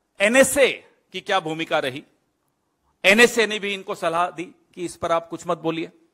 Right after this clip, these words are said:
लापरवाही के बारे में कुछ मत बोलिए। जिस देश का प्रधानमंत्री अपने चालीस जवानों की शहादत पर वहां के राज्यपाल को कहता है कि कुछ मत बोलिए,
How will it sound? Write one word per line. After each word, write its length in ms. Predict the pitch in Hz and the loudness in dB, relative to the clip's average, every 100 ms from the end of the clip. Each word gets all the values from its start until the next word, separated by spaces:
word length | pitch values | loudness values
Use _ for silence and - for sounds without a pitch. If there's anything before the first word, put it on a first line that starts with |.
| _ _ _ _ _ _ _ _ _ _ _ _ _ _ _ - | _ _ _ _ _ _ _ _ _ _ _ _ _ _ _ 0
लापरवाही 500 | 139 151 165 165 165 | 4 6 4 2 0
के 120 | 165 165 | -2 -2
बारे 240 | 151 160 | -2 -2
में 120 | 165 | -8
कुछ 180 | 170 165 | -12 -8
मत 100 | 170 | -10
बोलिए। 360 | 156 165 165 165 _ _ _ _ _ _ _ _ _ _ _ _ _ _ _ _ | -6 -8 -8 -14 _ _ _ _ _ _ _ _ _ _ _ _ _ _ _ _
जिस 280 | 151 262 - | -12 -12 -10
देश 360 | 156 196 202 - | -8 -6 -8 -12
का 120 | 190 | -10
प्रधानमंत्री 760 | 143 131 151 156 147 - 175 175 | -10 -10 -10 -10 -16 -16 -14 -12
अपने 280 | 147 165 | -12 -16
चालीस 600 | 165 - 147 180 214 160 | -16 -6 -6 -6 -10 -12
जवानों 360 | 147 139 151 160 | -6 -4 -4 -8
की 160 | 156 147 | -12 -16
शहादत 460 | - 131 156 208 | -6 -2 2 0
पर 520 | 208 - 139 - _ _ _ _ 127 | -2 -2 -2 -2 _ _ _ _ -4
वहां 180 | 170 | -4
के 140 | 170 160 | -4 -2
राज्यपाल 540 | 147 147 170 185 180 | 0 0 -2 0 0
को 120 | 180 | -2
कहता 340 | 175 151 143 185 | -4 -4 -2 -2
है 80 | 180 | -4
कि 120 | 170 | -6
कुछ 240 | 196 190 202 | -4 -2 0
मत 120 | 190 | 0
बोलिए, 500 | 160 160 143 87 | 0 -2 -2 -6